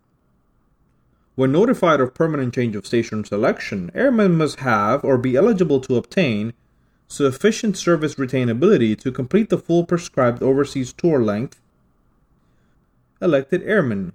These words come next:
who do not have retainability may decline to obtain retainability or, if eligible, may retire instead of accepting a permanent change of station.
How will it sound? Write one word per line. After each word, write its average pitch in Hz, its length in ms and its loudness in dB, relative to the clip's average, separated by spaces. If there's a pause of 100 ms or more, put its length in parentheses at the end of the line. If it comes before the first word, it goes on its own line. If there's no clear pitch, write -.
who 175 100 0
do 160 140 -4
not 196 220 0
have 156 240 0
retainability 127 840 0
may 147 160 -2
decline 147 420 0
to - 120 -2
obtain 143 600 -2 (360)
retainability 123 840 0
or, 117 420 0 (200)
if 120 180 -8
eligible, 135 680 0
may 165 160 -4
retire 196 580 2
instead 131 320 -2
of 190 60 0
accepting - 580 -4
a 147 80 -6
permanent 160 460 0
change 104 200 -4
of 117 100 -4
station. 156 460 -6